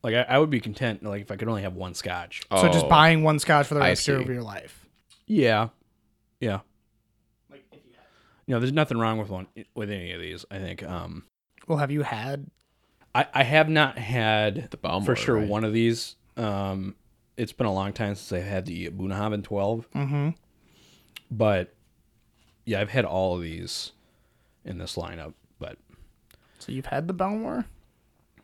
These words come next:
Speaker 1: No.
Speaker 2: Oh.
Speaker 1: No, yeah, there's a, I should, we should say there are currently nine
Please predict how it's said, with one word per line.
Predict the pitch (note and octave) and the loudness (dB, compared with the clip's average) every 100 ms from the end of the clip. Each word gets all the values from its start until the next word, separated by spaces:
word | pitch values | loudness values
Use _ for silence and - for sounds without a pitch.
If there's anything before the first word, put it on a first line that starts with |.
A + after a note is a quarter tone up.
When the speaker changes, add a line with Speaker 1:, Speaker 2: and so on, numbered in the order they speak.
| _ | _
Speaker 1:
No. | G#2+ E2+ - - _ _ _ _ - | -6 -6 -10 -20 _ _ _ _ -12
Speaker 2:
Oh. | C3 - _ _ _ _ _ _ _ - | -12 -12 _ _ _ _ _ _ _ -8
Speaker 1:
No, | F#2+ F2 | -6 -4
yeah, | G2+ F#2+ F#2 | -2 0 0
there's | G2+ F#2+ | 0 0
a, | F#2+ F#2 - _ _ _ _ _ _ _ _ _ _ _ | 0 0 -4 _ _ _ _ _ _ _ _ _ _ _
I | B2 | -2
should, | - B2+ - | -2 -4 -2
we | C#3 | 2
should | D3 D#3+ | 4 2
say | - A#2+ | 4 4
there | G#2+ G2+ - | 4 -2 -10
are | A2 | -12
currently | - D#3 D3 B2+ G#2+ | -2 -2 -2 -4 -4
nine | G#2 A2+ B2 B2 B2+ | -2 0 2 2 -2